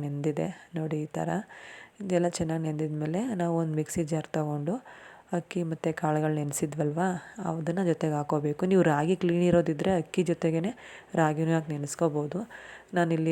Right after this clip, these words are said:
ರಾಗಿ ಕ್ಲೀನ್ ಇರೋದಿಲ್ಲದೆ ಇರೋದಕ್ಕೆ ನಾನು ರಾಗಿ ಹಿಟ್ಟನ್ನ ಯೂಸ್ ಮಾಡ್ತೀನಿ ದೋಸೆ ಮಾಡೋದಕ್ಕೆ. ನೋಡಿ, ಮಿಕ್ಸಿ ಜಾರ್ಗೆ ಹಾಕ್ಕೊಂಡು ಫುಲ್ಲು ನೈಸಾಗಿ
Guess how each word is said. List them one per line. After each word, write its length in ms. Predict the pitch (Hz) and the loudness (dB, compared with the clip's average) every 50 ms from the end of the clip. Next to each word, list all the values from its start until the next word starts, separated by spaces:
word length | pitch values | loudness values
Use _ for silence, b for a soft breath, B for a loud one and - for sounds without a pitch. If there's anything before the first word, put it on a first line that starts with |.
| 160 160 | 4 4
ರಾಗಿ 200 | 151 151 156 165 160 - | 4 4 2 0 -2 0
ಕ್ಲೀನ್ 220 | 165 165 160 160 160 | 0 2 2 2 2
ಇರೋದಿಲ್ಲದೆ 420 | 165 160 156 160 156 151 147 160 160 | 2 2 2 2 2 2 4 4 2
ಇರೋದಕ್ಕೆ 340 | 160 147 156 147 - - 214 220 | 2 0 -2 -4 -4 -4 -2 0
ನಾನು 120 | 190 165 151 151 | 0 0 0 0
ರಾಗಿ 180 | 151 151 165 180 165 | -2 0 2 2 2
ಹಿಟ್ಟನ್ನ 280 | 147 - - - 185 175 160 151 | 2 0 0 2 4 4 4 4
ಯೂಸ್ 200 | 151 151 143 147 143 | 4 2 0 0 -2
ಮಾಡ್ತೀನಿ 400 | 143 139 - - - 147 147 147 143 151 | -2 -4 -4 -4 -4 -4 -2 -2 -4 -4
ದೋಸೆ 240 | 156 - - 160 143 147 | -4 -4 -4 -4 -4 -4
ಮಾಡೋದಕ್ಕೆ. 440 | 143 143 143 156 160 - - 190 226 - B B B B B B B B 175 170 | -4 -4 -4 -6 -8 -8 -6 -8 -8 -8 B B B B B B B B -4 -2
ನೋಡಿ, 180 | 165 165 175 175 170 165 | 0 0 0 0 -2 -2
ಮಿಕ್ಸಿ 240 | 160 - - 170 156 165 | -4 -2 -2 -2 0 0
ಜಾರ್ಗೆ 200 | 160 156 160 156 | 0 2 2 0
ಹಾಕ್ಕೊಂಡು 260 | 151 - 165 170 - 180 | 0 -2 -4 -2 0 2
ಫುಲ್ಲು 240 | 165 165 170 170 160 | 2 4 4 2 2
ನೈಸಾಗಿ 640 | 156 156 160 160 160 160 165 - - 160 151 151 156 | 2 2 2 2 0 0 -2 -2 -2 -2 0 0 0